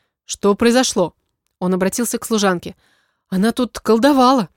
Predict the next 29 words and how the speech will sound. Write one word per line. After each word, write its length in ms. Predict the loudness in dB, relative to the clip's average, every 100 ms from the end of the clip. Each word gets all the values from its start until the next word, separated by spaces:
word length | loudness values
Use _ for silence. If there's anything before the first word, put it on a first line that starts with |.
| _ -8
тут 180 | -4 0
же 80 | 0
ответила 500 | 0 0 2 0 0
Архана, 440 | 0 0 0 -2 _
стоящая 540 | -6 -2 0 0 0 -2
надо 220 | 0 0
мной. 260 | 0 -4 _ _ _ _ -4
Во 100 | 0
время 260 | 0 0
прогулок 440 | 0 0 2 0 0
так 180 | -2
близко 340 | 0 -2 0 -2
она 120 | 0
ко 120 | 0
мне 160 | 0 0
не 100 | -2
подходила. 640 | -4 -2 -2 0 -2 -4 _ _ _
Она 180 | -4 -2
прижимала 500 | 0 0 2 4 4
руки 240 | 2 -2 -6
к 40 |
груди, 380 | -2 -2 0 0
а 100 | 0
в 40 | -2
её 220 | 0 0
глазах 380 | 0 -2 -2 -2
мелькнуло 460 | -6 -4 -2 -2
беспокойство. 800 | -2 -4 -4 -2 -2 -2 -6 -16 _ _ _ _ -6
«Колдовала?» 640 | -4 -2 -2 0 0